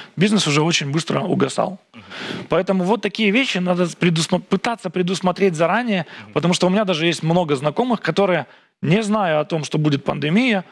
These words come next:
Speaker 1: условно говоря, там, они свои бизнесы еще там с двадцатого года начинали переводить в онлайн-режимы, полностью
Speaker 2: Мгм.
Speaker 1: удаленная работа.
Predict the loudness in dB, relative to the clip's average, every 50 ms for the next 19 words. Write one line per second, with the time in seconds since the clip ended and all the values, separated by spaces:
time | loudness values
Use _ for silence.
0 | -18 _ -6 -4 -2 0 2 0 0 0 -2 -2 0 0 0 0 0 -2 -2 -6
1 | -10 -10 -16 -20 -12 -6 -4 -4 -4 -4 -4 0 0 2 2 2 2 0 0 -2
2 | -2 0 0 0 2 2 0 0 -2 -2 -4 -4 -2 0 -2 0 0 -2 -4 -4
3 | -4 -4 -4 -2 0 0 2 2 0 -2 0 -2 -2 0 0 -2 -2 -2 -2 -2
4 | 0 0 0 0 0 -2 -4 -6 -6 -14 -18 -18 -18 -12 -4 -2 0 2 2 2
5 | 4 4 4 4 2 2 0 0 2 2 4 4 4 4 2 2 0 0 0 0
6 | -2 -4 -4 -4 -2 -2 -2 0 0 0 2 2 2 2 0 -2 0 2 2 2
7 | 2 2 2 4 2 2 2 0 -4